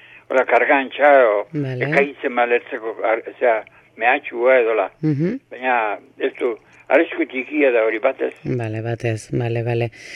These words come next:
Speaker 2: Eta geho, astelenetik aurrea?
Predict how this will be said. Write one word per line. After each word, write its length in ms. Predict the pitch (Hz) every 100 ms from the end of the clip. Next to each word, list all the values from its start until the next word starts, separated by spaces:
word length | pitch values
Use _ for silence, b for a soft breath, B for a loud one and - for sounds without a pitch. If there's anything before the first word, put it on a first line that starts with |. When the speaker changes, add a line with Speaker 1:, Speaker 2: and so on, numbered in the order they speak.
| B B
Speaker 2:
Eta 220 | 165 165
geho, 480 | 143 170 180 220 240 -
astelenetik 640 | 156 - 185 180 175 156
aurrea? 560 | 175 175 180 214 262